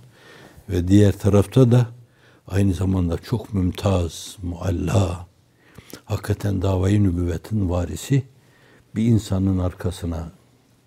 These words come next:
takılıp gidiyor olduklarını zanneden insanların her meseleyi bir çeşit, bir çeşidiyle ona bağlayarak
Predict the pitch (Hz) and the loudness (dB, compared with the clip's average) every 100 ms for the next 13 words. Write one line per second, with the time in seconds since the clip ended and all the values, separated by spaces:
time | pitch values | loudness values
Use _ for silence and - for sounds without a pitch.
0 | _ _ _ _ - 98 - 92 117 120 | _ _ _ _ -6 -4 -2 0 0 -2
1 | - - - _ - 101 123 139 113 92 | -14 -20 -20 _ -2 6 8 8 4 2
2 | 90 - 90 85 87 78 90 85 90 85 | 0 -4 -6 -4 -4 -4 -6 -4 -4 -2
3 | 87 104 80 - 92 82 87 120 120 - | 0 0 -2 -6 -6 -4 -2 -2 -2 -8
4 | _ - - _ _ 139 143 120 104 117 | _ -20 -20 _ _ 2 6 6 4 0
5 | 113 139 151 113 110 151 151 - - - | 0 2 2 0 4 6 6 2 -2 -2
6 | 90 - - 151 131 - - 110 - 90 | -4 -6 0 4 4 2 -2 -2 0 0
7 | 92 78 78 - - - - _ - 95 | 0 0 -4 -8 -20 -20 -20 _ -2 2
8 | 117 101 87 85 85 82 110 113 - | 2 2 -2 -4 -6 -2 -2 -4 -10